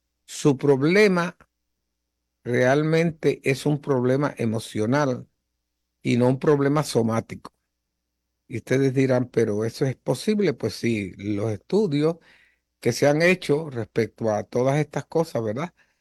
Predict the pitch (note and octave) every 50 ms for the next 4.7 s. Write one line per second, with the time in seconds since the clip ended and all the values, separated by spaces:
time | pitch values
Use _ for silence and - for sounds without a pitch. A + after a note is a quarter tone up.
0 | _ _ _ _ _ A#2+ A#2 A2+ A2 G#2+ G#2+ G#2 G2+ G2+ G2+ G2 G2+ G2 - _
1 | A2+ A2 G#2+ G#2 G#2 G#2 G#2+ G2+ - - - A2+ - B2+ A#2+ A#2+ A#2 A2+ G#2+ A2+
2 | B2 C3+ E3 E3+ D#3 D3 C3 A#2+ - B2 A2 G#2 G2 - - A#2 A#2+ A#2+ A#2+ A#2+
3 | - - - - - A#2 G#2+ G2 - - B2 A#2 - - A#2 A#2 A#2 - _ -
4 | G2 - - A#2+ B2 C3+ C3+ A#2+ - - A2+ G#2 - -